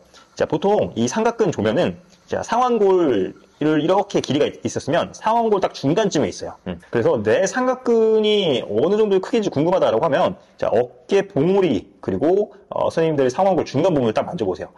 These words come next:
보통 그 길이가, 자, 중간 삼각근의 어떤 길이라고 보시면 될 것 같습니다. 물론, 어, 덤벨을 드시면 더 자세히 알 수 있긴 해요. 자, 그래서 정지점은 세모근 거치면이라고 이제 알아두시면 될 것 같고요.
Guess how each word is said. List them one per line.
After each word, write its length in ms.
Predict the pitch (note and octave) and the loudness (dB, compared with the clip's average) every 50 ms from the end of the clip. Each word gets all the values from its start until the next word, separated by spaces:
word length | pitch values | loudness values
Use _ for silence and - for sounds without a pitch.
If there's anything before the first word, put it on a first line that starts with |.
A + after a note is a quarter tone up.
| - - _ | -20 -20 _
보통 220 | - - - F#2 | -18 -12 -10 -6
그 380 | - - B2 C#3 D3 D3 D3 C#3 | -4 0 0 2 2 2 0 0
길이가, 600 | - - A2+ G#2+ G#2+ - A#2 B2 D#3+ G#3 G#3 - - _ _ _ _ _ _ | -2 -4 -2 -2 0 0 0 0 0 -2 -4 -8 -16 _ _ _ _ _ _
자, 420 | - - - - - - B2 B2 - | -20 -18 -16 -12 -10 -8 -6 -6 -8
중간 300 | - - B2+ C3 D#3 D#3 D#3+ | -6 -2 0 0 2 0 0
삼각근의 460 | - G#3+ G3+ F#3+ - - E3+ D3+ C#3 | -2 -4 -4 -4 -2 -2 0 0 0
어떤 300 | G2+ G2 - - G2 G2 | -2 -2 -4 -6 -6 -6
길이라고 380 | - - C3 D#3+ F#3 C3+ G2+ F2+ | -4 -2 0 0 2 2 0 -2
보시면 200 | F#2+ F#2 G2 F2 | -4 -6 -6 -6
될 120 | F2 F2 | -6 -6
것 100 | - F2+ | -6 -6
같습니다. 300 | E2 - - E2+ E2 E2+ | -8 -8 -12 -16 -14 -10
물론, 320 | E2+ F#2+ G#2+ C3 E3 C#3+ A#2 - - - - _ - | -6 -2 0 0 0 -2 -4 -10 -18 -20 -20 _ -10
어, 480 | - G2 F#2+ F#2 F#2+ F#2+ E2 - - - | -8 -6 -4 -4 -4 -4 -4 -6 -6 -4
덤벨을 240 | - A2+ B2 B2 A2+ | -2 0 0 0 -2
드시면 240 | - - G#2+ G#2 | -4 -6 -8 -6
더 80 | F#2 G2 | -6 -6
자세히 320 | - - G2+ B2+ A#2+ G#2+ | -6 -4 -2 -2 -2 -2
알 140 | F2+ F2+ F#2+ | -2 -4 -6
수 100 | - G#2 | -6 -8
있긴 220 | F#2 E2+ - F#2+ F2+ | -8 -6 -6 -4 -4
해요. 260 | - G#2+ A2 A2+ - - _ _ _ _ _ _ _ _ - - - - - - - - | -2 -4 -4 -6 -10 -16 _ _ _ _ _ _ _ _ -20 -20 -20 -20 -20 -20 -10 -8
자, 120 | - F2+ | -6 -4
그래서 200 | - C3 C3 - | -4 -4 -4 -4
정지점은 640 | - C3+ E3 G3 G3 G3+ F#3 D#3+ E3+ G3 G#3 A3 G#3 | -4 -2 -2 -2 0 0 0 0 2 2 2 0 0
세모근 500 | F#3+ F3 D#3 - - - A3 G#3+ G#3+ G3+ | -2 -4 -8 -10 -6 -2 0 2 2 2
거치면이라고 880 | F3 - G#2+ - - E3+ F3 D#3 A2+ F#2+ F#2+ G2+ F#2 G#2 B2 D3+ D#3+ D3+ | 0 -2 -4 -4 -2 0 0 0 0 0 -2 -2 0 0 0 0 0 0
이제 220 | A2 G#2+ G2 F#2 | 0 0 0 0
알아두시면 400 | F#2 F#2+ G2+ G#2+ - A2+ - G#2 | 0 0 0 0 -2 -4 -6 -8
될 100 | F#2+ F2 | -6 -2
것 80 | - G2 | -2 -2
같고요. 400 | F2+ - - F2+ F#2 - - | -2 -4 -4 -4 -4 -4 -6